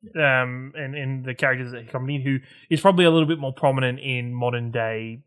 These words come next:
Speaker 2: D and D and, and pop culture in general.
Speaker 1: Yeah.
Speaker 2: But no, this should be fantastic. The ba-, like, the early access was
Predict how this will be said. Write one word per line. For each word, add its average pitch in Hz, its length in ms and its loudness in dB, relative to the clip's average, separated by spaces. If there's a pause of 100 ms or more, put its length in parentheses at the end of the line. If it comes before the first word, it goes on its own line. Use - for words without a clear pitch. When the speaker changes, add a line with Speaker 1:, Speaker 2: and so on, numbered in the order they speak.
Speaker 2:
D 131 160 0
and 117 140 -4
D 120 260 -2
and, 117 160 -8
and 123 320 -10
pop - 180 -8
culture 123 380 -12
in 123 140 -16
general. 107 340 -18 (240)
Speaker 1:
Yeah. 87 120 -14 (1800)
Speaker 2:
But 202 120 10
no, 185 200 10
this 139 140 -2
should 170 140 0
be 170 120 4
fantastic. 151 600 4
The 127 340 6 (360)
ba-, 131 240 0
like, 135 160 -4
the 135 120 2
early 143 200 4
access 127 340 -6
was 120 200 -16